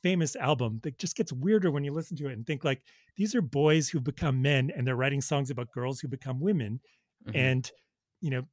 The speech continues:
Speaker 1: they don't really have to keep rising to the challenge. They could have kept writing, you know, songs about teenage girls. But in Rubber Soul, they're singing
Speaker 2: Right.
Speaker 1: about girls who have jobs,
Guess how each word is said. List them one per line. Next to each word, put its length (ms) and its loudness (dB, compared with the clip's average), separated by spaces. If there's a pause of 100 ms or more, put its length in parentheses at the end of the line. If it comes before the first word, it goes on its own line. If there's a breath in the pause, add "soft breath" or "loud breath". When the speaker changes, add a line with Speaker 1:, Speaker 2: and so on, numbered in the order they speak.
(140)
Speaker 1:
they 80 0
don't 200 0
really 260 0
have 400 -4
to 100 2
keep 280 -4 (440)
rising 300 0
to 100 -4
the 100 -2
challenge. 460 -2
They 80 -4
could 160 -6
have 100 -8
kept 280 -8
writing, 460 -4 (400 soft breath)
you 80 -4
know, 120 0
songs 360 0
about 260 0
teenage 420 0
girls. 380 -2
But 180 -6 (360 soft breath)
in 80 -6
Rubber 220 -2
Soul, 240 2
they're 80 0
singing 280 -2
Speaker 2:
Right. 40 -2
Speaker 1:
about 220 -4
girls 420 -6 (380)
who 160 -2
have 240 -2
jobs, 560 -4